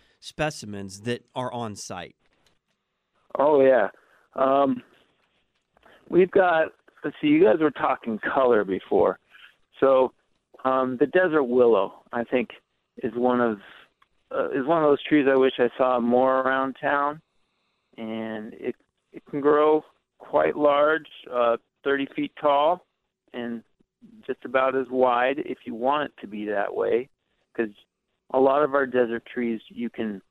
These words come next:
Speaker 2: have them be a multi-trunk tree, or you can train them to be a single trunk. But that desert willow comes in colors from white all the way to dark purple, and they're blooming this time of year.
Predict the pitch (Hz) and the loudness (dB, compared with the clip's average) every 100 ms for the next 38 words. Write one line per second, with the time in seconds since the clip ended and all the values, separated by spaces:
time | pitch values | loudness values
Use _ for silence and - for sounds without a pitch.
0 | _ _ _ _ - 123 123 123 113 110 | _ _ _ _ -4 -2 0 0 -2 -8
1 | 107 _ _ - 120 117 98 104 98 107 | -12 _ _ -10 -6 -4 -2 0 0 -4
2 | 113 - 123 127 165 160 - 185 190 - | -8 -2 -2 -2 -4 -4 -2 0 0 0
3 | 120 113 107 - 110 120 113 104 - 98 | 0 0 -2 -10 -10 -8 -6 -6 -10 -10
4 | 117 131 131 127 90 - 98 98 _ _ | -10 -8 -8 -6 -8 -6 -6 -6 _ _
5 | _ - - 123 139 143 165 156 139 147 | _ -20 -4 2 2 4 2 2 4 6
6 | 151 127 - 135 123 - - 127 117 113 | 6 4 2 -2 -2 -6 -8 -4 0 0
7 | 113 107 101 - 123 120 117 - - 110 | -2 -4 -6 -2 2 4 2 -4 -4 -2
8 | 107 107 117 131 - 117 113 110 104 - | 0 0 2 0 0 0 2 2 0 -4
9 | - 101 131 - 127 120 147 165 - _ | -2 -2 -2 -4 -4 -2 0 0 -4 _
10 | _ _ _ _ _ - 113 110 110 107 | _ _ _ _ _ -8 -4 -2 0 0
11 | 110 107 123 127 123 117 _ _ _ _ | 0 2 2 2 0 -2 _ _ _ _
12 | - 143 - 165 147 151 147 135 147 170 | 0 0 0 -4 -2 0 0 2 2 0
13 | 175 | -4